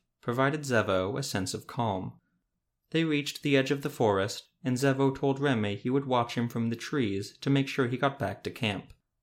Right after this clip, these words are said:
Remy nodded and hugged the witcher. "Goodbye, Zevo. I'll never forget you." "Don't die, Remy." That was the last thing Zevo said to the boy. The witcher caught up with his companions an hour later, after following their tracks.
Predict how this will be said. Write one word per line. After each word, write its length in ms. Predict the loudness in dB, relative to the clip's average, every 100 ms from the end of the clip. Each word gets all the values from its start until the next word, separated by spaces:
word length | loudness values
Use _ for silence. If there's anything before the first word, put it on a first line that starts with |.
| _ 0
Remy 240 | 2 2
nodded 560 | 2 2 2 2 -2 -8 _ -4
and 160 | -2
hugged 360 | 2 0 0 -4
the 80 | -2
witcher. 540 | -2 -2 -4 -4 -8 _ _ _ _
"Goodbye, 360 | -6 0 2 2
Zevo. 480 | 0 -2 -2 -4 -8 _ _ _
I'll 80 | 0
never 240 | 0 0
forget 440 | -2 -2 -2 -4 -4
you." 200 | -4 -6 _ _ _ _ -10
"Don't 260 | -6 -4 0
die, 240 | 2 2
Remy." 480 | 0 0 -2 -4 -8 _ _ _ _
That 280 | 2 2 2
was 160 | 0 -2
the 100 | 0
last 360 | 0 -2 -4
thing 280 | -2 -2 -2
Zevo 320 | -2 0 -2 -4
said 280 | -4 -4
to 100 | -4
the 80 | -4
boy. 400 | -2 -4 -4 -8 _ _ _ _ _ _ _ -4
The 100 | -2
witcher 380 | -2 2 0 2
caught 260 | 2 2
up 140 | 2 -2
with 80 |
his 140 | -2 -2
companions 640 | -4 -2 0 0 0 -2
an 100 | 0
hour 260 | 0 0 -2
later, 520 | 0 0 0 -2 -8 _ _ -8
after 200 | -4 -2
following 480 | 4 4 4 0
their 140 | -2 -4
tracks. 680 | -4 -2 -2 -6 -14 -14